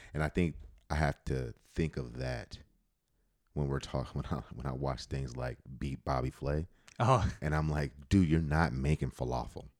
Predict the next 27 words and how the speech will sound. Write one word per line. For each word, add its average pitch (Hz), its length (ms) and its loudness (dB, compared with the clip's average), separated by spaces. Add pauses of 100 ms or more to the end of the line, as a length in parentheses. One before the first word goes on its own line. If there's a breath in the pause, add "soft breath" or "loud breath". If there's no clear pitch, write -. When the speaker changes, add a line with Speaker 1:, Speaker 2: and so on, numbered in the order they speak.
(120)
Speaker 2:
Right. 98 280 0 (260)
Speaker 1:
That's 85 240 4
not 90 140 8
a 80 40 4
falafel. 69 560 0 (680 soft breath)
This 104 200 8
Greek 101 380 0
lady 71 380 0
made 82 340 4
falafel. 76 560 -2 (340)
You 90 120 6
didn't 82 240 4
make 80 180 2
falafel. 82 500 -2
You 71 140 0
made 78 220 2
some 67 260 -4
roasted 76 420 2
red 71 360 0
pepper 67 480 0
chick - 240 0
flea 71 260 2
patties 80 460 0
or 58 60 -4
something - 280 -6
like - 180 -6
that, - 140 -4